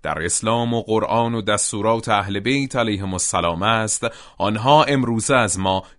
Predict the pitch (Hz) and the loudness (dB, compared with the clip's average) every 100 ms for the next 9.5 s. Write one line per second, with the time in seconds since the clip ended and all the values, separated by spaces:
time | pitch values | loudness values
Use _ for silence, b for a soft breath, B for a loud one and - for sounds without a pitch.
0 | 101 110 78 71 - 151 110 71 71 67 | -2 0 0 -4 -4 -4 -6 -12 -14 -16
1 | - _ _ - - - 110 156 147 95 | -16 _ _ -20 -20 -2 2 2 0 -4
2 | 67 - b b - 104 113 127 110 110 | -8 -18 b b -2 0 2 0 0 2
3 | 123 117 113 127 - 127 - 113 120 151 | 4 4 2 -2 -2 -4 -2 0 2 2
4 | 143 123 117 101 90 85 78 b b b | 0 0 0 0 -2 -4 -8 b b b
5 | - 85 117 123 123 113 117 127 117 110 | -4 0 2 2 0 0 0 0 0 0
6 | 120 98 123 143 104 82 82 B B 101 | 0 2 2 2 0 -4 -8 B B 0
7 | 113 120 123 123 131 143 135 135 127 127 | 4 6 6 4 4 2 2 0 0 0
8 | 143 127 110 117 117 131 156 131 113 123 | 2 2 4 2 4 0 -2 -2 -2 -2
9 | 95 82 87 110 113 | -2 -2 -2 -2 -4